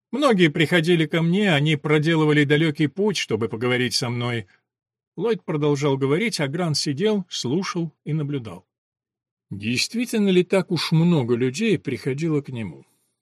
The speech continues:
Казалось, Ллойд очень доволен, что может посидеть и поговорить с посторонним человеком. Похоже, у него не было назначено никакого свидания на вечер, и он не ждал гостей к обеду.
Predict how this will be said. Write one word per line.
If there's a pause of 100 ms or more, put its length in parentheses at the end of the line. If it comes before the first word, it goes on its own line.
(180)
Казалось,
Ллойд
очень
доволен,
что
может
посидеть
и
поговорить
с
посторонним
человеком. (560)
Похоже,
у
него
не
было
назначено
никакого
свидания
на
вечер,
и
он
не
ждал
гостей
к
обеду.